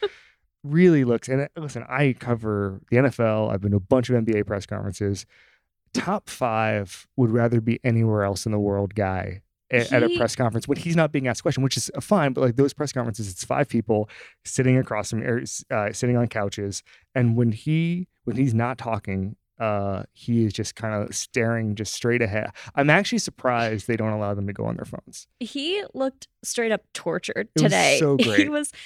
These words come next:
Speaker 2: staring over the heads of everyone <laughs> seated in the press conference. His eyes were completely gas-, glassed over. It was such a funny body language shift. And then, of course, when he gets asked a quest-, question, you can see him kind of snap back to attention. But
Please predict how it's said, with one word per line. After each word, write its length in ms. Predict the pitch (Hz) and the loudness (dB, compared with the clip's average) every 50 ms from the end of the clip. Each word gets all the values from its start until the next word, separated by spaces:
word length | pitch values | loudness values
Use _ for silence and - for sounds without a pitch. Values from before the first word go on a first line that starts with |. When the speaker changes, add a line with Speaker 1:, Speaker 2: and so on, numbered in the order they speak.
| - - - | -20 -14 -8
Speaker 2:
staring 480 | - - - 240 233 240 254 294 302 | -8 -4 -2 0 0 0 0 0 0
over 200 | 285 277 269 269 | 0 2 2 2
the 140 | 240 233 233 | 2 4 4
heads 240 | 214 208 196 185 185 | 4 4 2 2 0
of 100 | 185 - - | -2 0 2
everyone 580 | 180 185 180 202 214 262 240 - 262 254 233 269 | 2 4 6 6 6 6 6 6 6 6 6 4
<laughs> 0 | |
seated 360 | - - 214 208 208 202 208 | 4 2 2 2 2 2 2
in 80 | 208 196 | 2 2
the 80 | 190 | 2
press 300 | 190 - 180 185 190 - | 2 2 2 2 2 0
conference. 440 | - 185 180 180 196 - 185 185 - - - - - - _ | 0 0 0 0 -2 -4 -6 -6 -8 -10 -14 -20 -20 -8 _
His 180 | - 247 233 - - - | 2 2 2 2 -2 -4
eyes 260 | 180 196 208 214 226 | -2 0 0 0 2
were 160 | 262 277 277 262 | 2 2 0 2
completely 680 | - 254 214 208 - - - 185 190 - 180 190 190 | 4 4 4 4 2 0 0 0 0 2 2 2 2
gas-, 460 | 175 180 175 175 190 185 - - - - _ _ - 208 | 2 2 2 0 0 -2 -6 -8 -12 -16 _ _ -10 -2
glassed 400 | 190 190 185 175 190 190 - - | 2 2 2 2 2 -2 -4 -2
over. 380 | 127 143 160 165 208 220 226 | -2 -2 -2 0 0 0 2
It 160 | 214 196 - 151 | 2 2 2 2
was 340 | 185 185 190 196 190 - - - _ _ _ _ _ _ | 2 0 0 0 -2 -4 -8 -14 _ _ _ _ _ _
such 300 | - - - 254 247 - | -8 -2 0 0 2 2
a 80 | 320 311 | 2 0
funny 720 | - - - - - - 202 190 190 190 196 196 190 196 | -2 -4 -16 -18 -6 -2 0 0 0 0 0 0 0 0
body 600 | 185 175 180 170 160 - - 170 165 180 185 202 | -2 -4 -10 -16 -10 -8 -4 -2 -2 0 0 0
language 440 | 208 214 220 240 247 247 277 277 254 | 0 2 2 2 2 2 2 0 -2
shift. 260 | - - 311 311 - | 0 0 0 0 2
And 100 | - 220 | 4 4
then, 120 | 220 214 220 | 4 4 4
of 80 | 208 | 2
course, 240 | - - 277 294 277 | 2 2 2 4 6
when 80 | 269 254 | 6 8
he 100 | 247 220 | 8 8
gets 220 | 185 196 185 - - | 6 4 2 0 0
asked 260 | 180 180 175 - - | -2 -2 -2 -2 -6
a 60 | 165 | -4
quest-, 380 | - - 196 190 - - - - | -2 -2 -2 -2 -2 -6 -6 -4
question, 300 | 202 190 - - 175 170 | -4 -4 -2 -2 -4 -4
you 80 | 170 | 0
can 140 | - 190 190 | 2 2 2
see 200 | 180 - 180 185 | 2 2 4 4
him 160 | 185 202 202 | 6 6 4
kind 200 | - 185 180 165 | 4 2 2 0
of 80 | 160 - | -2 -4
snap 320 | - - 165 156 156 - | -4 -2 0 0 0 0
back 220 | - 170 165 170 - | -4 -6 -6 -6 -6
to 140 | - 175 | -6 -6
attention. 560 | 170 170 - 170 156 156 - - 220 226 220 202 | -6 -4 -4 -6 -6 -4 -2 0 2 2 4 4
But 200 | 185 175 - | 4 2 2